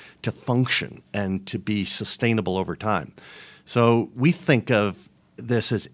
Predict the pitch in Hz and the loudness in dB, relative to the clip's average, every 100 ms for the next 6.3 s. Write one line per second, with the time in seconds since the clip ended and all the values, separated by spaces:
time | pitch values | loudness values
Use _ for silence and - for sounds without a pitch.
0 | - 131 156 - 143 131 127 117 - - | -2 0 0 0 2 2 2 -2 -10 0
1 | 185 151 - 147 143 95 - 123 110 - | 0 0 0 2 4 2 -2 -8 -10 -2
2 | 156 147 123 98 113 95 135 131 139 123 | 0 0 -2 -2 -2 2 2 2 0 2
3 | 104 - - 147 135 143 127 - 131 117 | 0 0 0 2 4 4 2 0 0 2
4 | 107 98 95 87 58 - - - _ - | 0 -2 -4 -6 -10 -16 -20 -20 _ -8
5 | 113 127 139 147 131 - 104 82 - 85 | 0 2 4 2 -2 -6 -6 -8 -8 -10
6 | 82 52 - | -10 -12 -18